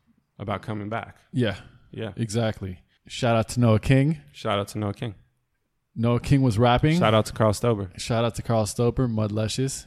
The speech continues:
Speaker 2: Shout out to Tyrone's Jacket.
Speaker 1: Yeah, they do.
Speaker 2: Uh,
Speaker 1: They're
Speaker 2: we
Speaker 1: doing
Speaker 2: see
Speaker 1: it,
Speaker 2: you.
Speaker 1: right?
Speaker 2: We see you guys. Love it. All
Speaker 1: Shout out
Speaker 2: love.
Speaker 1: to Ryan.
Speaker 2: Shout out to Ryan. Shout out to the whole crew.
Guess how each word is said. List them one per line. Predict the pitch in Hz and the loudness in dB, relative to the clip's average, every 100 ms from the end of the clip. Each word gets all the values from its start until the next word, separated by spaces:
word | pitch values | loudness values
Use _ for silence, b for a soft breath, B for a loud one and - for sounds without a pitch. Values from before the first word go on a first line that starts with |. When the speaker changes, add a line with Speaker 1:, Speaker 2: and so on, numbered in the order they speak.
| - | -16
Speaker 2:
Shout | - 117 110 | -6 -2 -2
out | 113 | -2
to | - | -2
Tyrone's | 123 117 117 113 | 4 6 6 4
Jacket. | 98 117 113 131 131 - - _ - | 2 0 2 0 0 -4 -14 _ -6
Speaker 1:
Yeah, | 110 113 | -2 0
they | 101 | -2
do. | 104 107 | 0 -2
Speaker 2:
Uh, | |
Speaker 1:
They're | 123 | -2
Speaker 2:
we | 95 | -4
Speaker 1:
doing | 117 | 0
Speaker 2:
see | 120 160 131 | 2 4 4
Speaker 1:
it, | |
Speaker 2:
you. | 139 | 6
Speaker 1:
right? | 151 | 6
Speaker 2:
We | 143 | 4
see | 139 143 | 2 4
you | 131 | 4
guys. | 123 127 131 147 - | 6 4 4 2 0
Love | 107 117 | 0 4
it. | 113 131 | 4 2
All | 107 113 | -2 -2
Speaker 1:
Shout | 110 | 2
out | 113 | 4
Speaker 2:
love. | 123 | 4
Speaker 1:
to | 113 | 2
Ryan. | 104 107 117 110 _ _ _ _ | 0 2 -2 -6 _ _ _ _
Speaker 2:
Shout | - 113 107 | -8 -4 -4
out | |
to | - | -2
Ryan. | 104 98 123 135 143 | -2 0 -2 -4 -8
Shout | - 117 | -12 -8
out | 117 | -6
to | 117 | -4
the | |
whole | 117 117 | -4 -4
crew. | - 135 | -4 -6